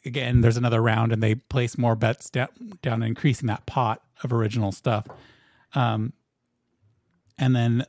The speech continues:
the, the, it comes up to the last round, and the, the captain says, "Ah, I've rolled an eleven.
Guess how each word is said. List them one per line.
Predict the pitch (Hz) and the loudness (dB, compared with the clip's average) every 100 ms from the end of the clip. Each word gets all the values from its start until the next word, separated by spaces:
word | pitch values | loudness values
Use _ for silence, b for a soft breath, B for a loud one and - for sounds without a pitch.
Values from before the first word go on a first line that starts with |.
| _ | _
the, | - 131 147 _ _ _ - | -2 -2 -4 _ _ _ -6
the, | 143 98 165 | -6 -6 -8
it | - 123 - | -4 -6 -6
comes | - 139 123 | 0 2 2
up | 120 - - | -2 -6 -8
to | 131 117 | -4 -4
the | 110 | -4
last | 104 107 107 - | -4 -2 -4 -4
round, | 120 113 98 101 - _ _ _ - _ _ _ _ _ - | -2 0 0 -4 -8 _ _ _ -20 _ _ _ _ _ -2
and | 120 110 | 0 2
the, | 110 110 107 - | 0 -2 -4 -6
the | - | -8
captain | 113 110 110 - | -4 -4 -4 -6
says, | 110 | -4
"Ah, | 139 185 180 B B B B - | 0 2 2 B B B B 0
I've | 120 123 | 2 4
rolled | 123 117 | 2 2
an | 113 | 0
eleven. | 104 143 160 123 | 2 2 2 0